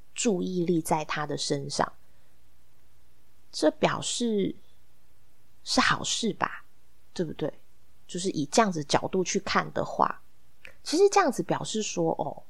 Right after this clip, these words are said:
我们对他的关注是绝对足够的，然后也，我们在当下育儿的那个做的事情里面，有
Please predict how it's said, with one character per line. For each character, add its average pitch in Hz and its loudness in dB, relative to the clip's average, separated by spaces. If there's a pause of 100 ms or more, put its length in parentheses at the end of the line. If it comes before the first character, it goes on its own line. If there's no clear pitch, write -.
(580)
我 175 8
们 165 2
对 277 8
他 208 2
的 160 2 (520)
关 185 8
注 190 4
是 185 2 (680)
绝 160 4
对 214 6
足 147 -4
够 - 6
的， - -2 (480)
然 - 0
后 196 4
也， 147 0 (1080)
我 170 4
们 165 -2
在 220 8
当 208 2
下 - 0
育 226 6
儿 156 2
的 170 0
那 185 2
个 - 0 (460)
做 247 6
的 170 2
事 269 4
情 170 0
里 147 -4
面， 170 2 (1120)
有 131 6